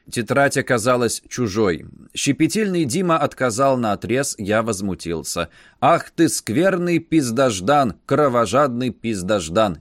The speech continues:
и так далее. И более размеренно перевертень. «Вон от жадности стон до Жданов».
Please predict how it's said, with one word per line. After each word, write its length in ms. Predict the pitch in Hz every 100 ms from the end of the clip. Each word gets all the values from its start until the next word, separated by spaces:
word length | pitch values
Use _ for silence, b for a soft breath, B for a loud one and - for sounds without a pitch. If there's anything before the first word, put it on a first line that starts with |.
| -
и 100 | 123
так 240 | 107 92
далее. 400 | 87 80 73 69 _ _ _ -
И 100 | 143
более 380 | 98 113 98 90
размеренно 680 | 85 82 151 160 151 151 - _
перевертень. 800 | 147 131 110 104 - 90 78 - b b b
«Вон 600 | 95 82 160 233 196 92 -
от 320 | 156 175 135 -
жадности 1200 | 120 85 127 190 196 170 165 123 - - 101 90
стон 560 | - - - 170 190 165 113
до 320 | 107 135 135
Жданов». 720 | 110 85 82 117 113 92 67